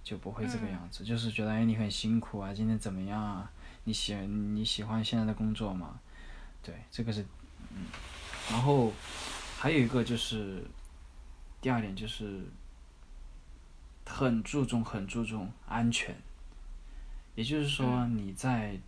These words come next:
Speaker 1: 做一些涉及到，啊，比如说当时我在做那个邮局，还有我在做那个农场工的时候，因为我会用到一些工具，然后我也会接触一条，一些机器，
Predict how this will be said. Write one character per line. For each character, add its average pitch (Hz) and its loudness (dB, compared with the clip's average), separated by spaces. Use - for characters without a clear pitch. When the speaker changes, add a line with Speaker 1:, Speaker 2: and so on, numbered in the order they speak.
Speaker 1:
做 127 4
一 117 4
些 113 0
涉 117 0
及 104 -4
到， 92 -6
啊， 65 -6
比 87 -8
如 95 -8
说 101 -8
当 110 -4
时 110 -2
我 87 -4
在 104 -6
做 104 -4
那 98 -4
个 85 -6
邮 117 4
局， 98 -4
还 - -6
有 107 0
我 101 -2
在 101 -6
做 101 -4
那 101 -4
个 101 -6
农 101 0
场 92 -2
工 117 0
的 104 -2
时 - -8
候， - -8
因 117 6
为 104 4
我 92 0
会 117 2
用 120 6
到 113 4
一 113 0
些 117 0
工 131 6
具， 135 2
然 92 -6
后 101 -4
我 104 -2
也 120 4
会 107 0
接 113 0
触 110 0
一 107 4
条， 107 -2
一 107 0
些 107 -2
机 120 0
器， 113 0